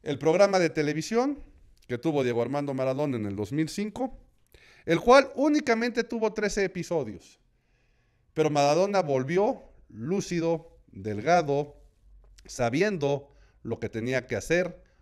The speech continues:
coherente, pensante. Y lo que estuvo padrísimo fue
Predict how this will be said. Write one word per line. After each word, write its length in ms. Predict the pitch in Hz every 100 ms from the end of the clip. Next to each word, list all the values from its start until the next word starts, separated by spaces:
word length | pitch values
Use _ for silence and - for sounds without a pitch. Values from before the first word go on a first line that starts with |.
| _ _
coherente, 840 | 113 110 127 180 180 139 139 - - _
pensante. 840 | 110 101 - 180 190 139 139 139 _ _ _ _ - - _ _ _ _
Y 120 | 190
lo 100 | 202
que 80 | 208
estuvo 320 | 208 294 285
padrísimo 680 | 262 196 240 240 185 147 113 - - - - _ _ _ _
fue 540 | - 185 190 185 -